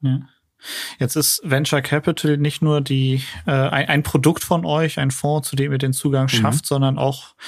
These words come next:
Speaker 1: die Art und Weise, wie eu-, sich Liquid als Unternehmen, ähm,
Speaker 2: Mhm.
Speaker 1: finanziert. Die letzte Finanzierungsrunde, wenn ich richtig gesehen habe, war im Sommer zweitausendeinundzwanzig. Das ist ja schon ein, ähm, eine längere Zeit her. Wie seid ihr momentan, ähm, kapitalmäßig aufgestellt?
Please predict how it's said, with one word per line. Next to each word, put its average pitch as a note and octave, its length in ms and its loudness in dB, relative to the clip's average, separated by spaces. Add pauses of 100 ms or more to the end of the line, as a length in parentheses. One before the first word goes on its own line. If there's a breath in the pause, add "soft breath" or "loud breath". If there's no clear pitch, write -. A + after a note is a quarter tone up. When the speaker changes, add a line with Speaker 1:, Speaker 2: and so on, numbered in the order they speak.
(460 loud breath)
Speaker 1:
die - 100 -2
Art C#3 180 0
und D3 120 2
Weise, C3+ 320 2
wie C#3+ 100 0
eu-, C#3+ 140 0
sich C3+ 300 -2
Liquid D3+ 440 0
als C3+ 160 -2
Unternehmen, C#3+ 760 2
ähm, D3 260 -2
Speaker 2:
Mhm. E3+ 80 -2
Speaker 1:
finanziert. D3+ 1080 0
Die C#3+ 140 4
letzte D3+ 400 0
Finanzierungsrunde, D#3+ 1000 0
wenn D3+ 120 0
ich D3 160 -4
richtig D3+ 340 0
gesehen D3 380 0
habe, C#3+ 260 0
war D3+ 80 0
im C3+ 120 2
Sommer C#3+ 300 2
zweitausendeinundzwanzig. C#3 1160 -2
Das - 180 -4
ist C#3 80 -8
ja C3 140 0
schon C#3+ 180 -4
ein, C3 300 2 (800 loud breath)
ähm, C3 440 4
eine D3 200 2
längere D#3 420 2
Zeit C#3+ 280 -2
her. D3+ 320 -2
Wie D3+ 60 2
seid D3+ 260 0
ihr D3+ 80 0
momentan, C3+ 840 0
ähm, C3+ 300 0
kapitalmäßig C#3 800 -2
aufgestellt? - 800 -2